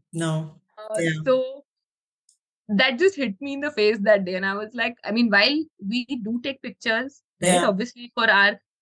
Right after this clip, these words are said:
Speaker 2: to document what efforts have happened, to talk about it, et cetera. But have we made it such a social media game alone that it is more about the picture than the effort?
Speaker 1: Yeah.
Speaker 2: Uh, was something that hit me. And a third was then just,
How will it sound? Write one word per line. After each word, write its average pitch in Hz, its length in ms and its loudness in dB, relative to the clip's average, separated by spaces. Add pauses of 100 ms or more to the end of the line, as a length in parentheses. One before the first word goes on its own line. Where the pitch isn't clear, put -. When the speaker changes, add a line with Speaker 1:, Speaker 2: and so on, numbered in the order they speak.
Speaker 2:
to 269 60 2
document 220 540 0
what 208 140 0
efforts 190 280 -4
have 185 100 -10
happened, 196 600 -2
to 190 80 -4
talk 196 240 2
about 196 280 -4
it, 196 120 -6
et 180 120 -4
cetera. 202 380 -2
But 214 240 2 (460)
have 202 140 4
we 269 100 4
made 208 380 -4
it 262 160 -4
such 202 260 0
a 220 100 -2
social 214 340 -4
media 214 320 2
game 190 240 -2
alone 196 640 -6
that 196 240 2 (460)
it 208 200 0
is 214 200 0
more 208 240 0
about 196 320 0
the 220 100 -8
picture 202 340 -6
than 190 140 0
the 196 140 0
effort? - 400 -10 (280)
Speaker 1:
Yeah. 156 300 4 (100)
Speaker 2:
Uh, 185 320 -4 (160)
was 196 220 -4
something 202 360 -2
that 196 120 -6
hit 190 240 -8
me. 190 380 -10
And 196 500 -4 (500)
a 220 160 4
third 247 480 -2
was 254 220 -4
then 214 380 -2
just, 247 480 -10